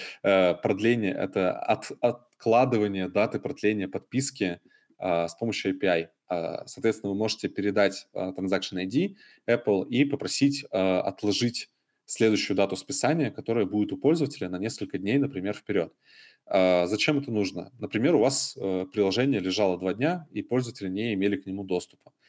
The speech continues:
И вы хотите как-то компенсировать, а, тем, тем подписчикам, что у вас остались, <laughs> вы хотите как-то компенсировать, а, то, что у вас приложение было доступно, и вы продлеваете им дату списания еще на два дня вперед.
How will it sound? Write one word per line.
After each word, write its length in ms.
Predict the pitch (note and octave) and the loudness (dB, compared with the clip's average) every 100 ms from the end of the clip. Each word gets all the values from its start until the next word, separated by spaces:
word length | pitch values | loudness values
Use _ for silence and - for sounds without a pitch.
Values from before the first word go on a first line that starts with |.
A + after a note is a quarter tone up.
| _ | _
И 80 | G#2 | 0
вы 120 | B2 | 0
хотите 360 | C#3 C#3 C#3 - | 0 -2 -6 -2
как-то 560 | A2+ - A2+ G2+ F#2+ - | -2 0 0 0 0 -6
компенсировать, 680 | G2 G2+ - F#2+ E2+ E2+ - _ _ _ _ _ | -14 -10 -4 -2 -2 -6 -16 _ _ _ _ _
а, 280 | F2+ E2 E2 | -4 -2 -4
тем, 260 | - G#2+ - _ _ | -4 -4 -4 _ _
тем 120 | A2+ | -4
подписчикам, 400 | G#2+ - - G2+ | -2 -2 -4 -6
что 140 | - F#2+ | -4 -2
у 40 | |
вас 140 | F2 | -2
остались, 420 | - C#3+ E3 - - | -2 0 0 -2 -8
<laughs> 140 | A#2 | -6
вы 140 | B2 G#2 | -4 0
хотите 360 | - - G#2 | -2 -2 -6
как-то 240 | G2+ F#2+ F#2+ | -4 -4 -4
компенсировать, 680 | G#2 G2 - A#2+ F#2+ F2+ - - - - _ | -8 -8 -4 0 0 -2 -6 -18 -20 -20 _
а, 340 | F#2 F2+ F2 - | 0 2 0 0
то, 100 | G2+ | 0
что 400 | F#2+ - F2+ F2 | 0 0 0 2
у 20 | |
вас 140 | F2+ - | 0 -2
приложение 400 | G2 F#2 F#2 F2+ | -4 -2 -4 -2
было 140 | F2+ | -2
доступно, 420 | F#2+ - G#3+ F#3 F#2+ | -2 0 -2 0 -4
и 120 | F#2+ | -2
вы 180 | C3 F3 | 2 2
продлеваете 600 | - G2 G2 A2+ C#3 C#3 | 0 0 2 4 4 2
им 40 | F#2+ | 0
дату 180 | G2+ - | 0 -2
списания 380 | - - A#2 | -6 -2 0
еще 200 | F#2+ - | -2 -2
на 100 | A2 | -4
два 140 | F2+ F#2 | 0 0
дня 140 | F#2 | 0
вперед. 320 | F#2 - F2+ | -4 -4 -6